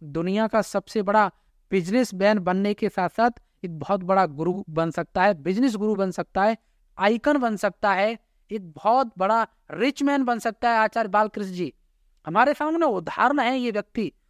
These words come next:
जिन्होंने योग के दम पर इतना बड़ा साम्राज्य खड़ा कर दिया। आध्यात्म में पावर है, बशर्ते अध्यात्म को हमें प्रैक्टिकली अनुभव करने की। किसी ने कह दिया कि अध्यात्म में पावर है, नहीं, उसको प्रैक्टिकल जियो,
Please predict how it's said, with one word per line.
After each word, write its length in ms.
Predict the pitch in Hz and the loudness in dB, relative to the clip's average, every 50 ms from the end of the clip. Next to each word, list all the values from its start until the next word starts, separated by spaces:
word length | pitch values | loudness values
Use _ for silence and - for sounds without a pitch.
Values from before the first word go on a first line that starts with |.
| _ _ _ - | _ _ _ -8
जिन्होंने 380 | 156 165 165 185 220 240 277 262 | -6 -4 -2 0 0 0 0 0
योग 520 | 190 147 143 165 190 233 262 277 262 285 | -2 -4 -4 -2 0 2 2 0 0 -4
के 160 | - - 269 233 | -4 -2 -2 0
दम 180 | 220 214 220 | 0 0 0
पर 120 | 214 254 226 | 0 -2 -2
इतना 240 | 208 - 220 240 | -2 -4 -4 -2
बड़ा 160 | 240 262 254 208 | 0 0 0 -2
साम्राज्य 560 | - - 170 165 175 196 233 269 269 - 254 | -2 -4 -6 -4 -2 0 0 0 0 -4 -6
खड़ा 180 | - 247 254 | -4 -4 -4
कर 160 | 247 - 240 240 | -2 -4 -6 -6
दिया। 260 | - 247 262 285 320 _ _ _ _ _ _ - | -4 -4 -4 -4 -4 _ _ _ _ _ _ -4
आध्यात्म 640 | 180 185 196 - - - - - - 254 254 247 | -2 -2 -2 -2 -6 -8 -6 -4 0 0 0 2
में 100 | 240 247 | 0 0
पावर 480 | - _ - 147 143 135 139 170 165 151 | -2 _ -6 -6 -4 -2 0 0 0 0
है, 300 | 139 143 151 143 127 - _ _ _ _ _ - | -2 -2 -4 -4 -6 -8 _ _ _ _ _ -4
बशर्ते 500 | 151 170 165 - - 139 135 - - 247 | -2 -2 -2 -2 -4 -6 -4 -2 -2 -2
अध्यात्म 640 | 233 - - 196 139 135 135 143 156 - - 185 185 | -2 -4 -6 -14 -10 -4 -2 0 0 0 0 -2 -4
को 180 | 170 - 208 190 | -2 0 0 0
हमें 300 | 151 147 185 247 294 285 _ _ _ _ _ _ _ _ - | 0 0 0 0 0 -2 _ _ _ _ _ _ _ _ -4
प्रैक्टिकली 580 | 240 - _ - 302 285 - 277 262 277 262 | -4 -4 _ -2 -2 0 2 2 0 0 0
अनुभव 300 | - 185 185 185 214 208 | -2 -2 -2 -2 -2 -2
करने 300 | 190 - 185 175 165 147 | 0 -2 -2 -2 -2 -6
की। 100 | 147 143 | -8 -8
किसी 260 | - 202 180 - 226 | -8 -6 -4 -2 -2
ने 100 | 214 220 | -2 -2
कह 140 | 202 - 202 | 0 0 0
दिया 200 | 190 190 208 208 | 0 2 2 2
कि 120 | 214 202 196 | 4 4 2
अध्यात्म 440 | 185 180 160 180 185 190 185 196 | 2 2 2 2 2 2 2 2
में 180 | 202 202 202 190 | 0 0 0 -2
पावर 340 | - 190 180 170 170 190 196 | 0 0 0 2 2 0 0
है, 60 | 180 | 0
नहीं, 200 | 160 147 139 127 _ _ _ _ _ _ _ - | -2 -2 -4 -6 _ _ _ _ _ _ _ -20
उसको 260 | - - - - 190 | -20 -12 -8 -6 -6
प्रैक्टिकल 580 | - - 156 - - - 160 - 175 160 143 135 - | -6 -6 -8 -8 -8 -6 -4 -2 -2 -4 -4 -8 -10
जियो, 320 | - 143 135 123 117 | -8 -8 -8 -8 -8